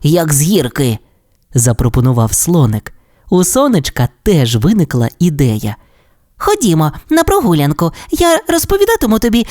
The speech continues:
як називається та чи інша квітка". Звечоріло, і сонце зафарбувало савану червоно-золотавими кольорами.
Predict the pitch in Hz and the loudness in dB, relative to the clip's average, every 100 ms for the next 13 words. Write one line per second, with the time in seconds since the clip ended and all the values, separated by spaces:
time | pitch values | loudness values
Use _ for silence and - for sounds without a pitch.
0 | - 226 240 254 - - 277 247 277 233 | -4 -2 0 -2 -4 0 0 2 0 0
1 | 294 403 - - 240 - - 349 - 247 | 0 0 0 0 -2 -2 -2 0 -2 0
2 | 240 233 330 - 381 - 381 185 - 156 | 0 2 2 0 -2 0 0 0 -2 -4
3 | 135 _ _ _ _ _ 139 113 156 220 | -4 _ _ _ _ _ -2 0 0 0
4 | 185 175 151 131 110 104 - _ 277 226 | 0 2 2 0 0 -4 -12 _ -2 0
5 | 294 302 294 139 120 - 123 117 107 131 | 0 -2 0 0 0 0 -2 0 0 2
6 | 220 220 208 196 - - - - 214 123 | 0 0 0 -2 -8 -4 0 0 2 2
7 | 208 190 175 - 139 123 104 151 226 220 | 2 2 0 0 0 2 0 0 0 0
8 | 175 151 147 127 - 117 120 117 117 113 | 0 0 2 0 0 0 0 2 2 0
9 | 123 113 117 120 110 107 98 | 2 2 2 2 0 -2 -8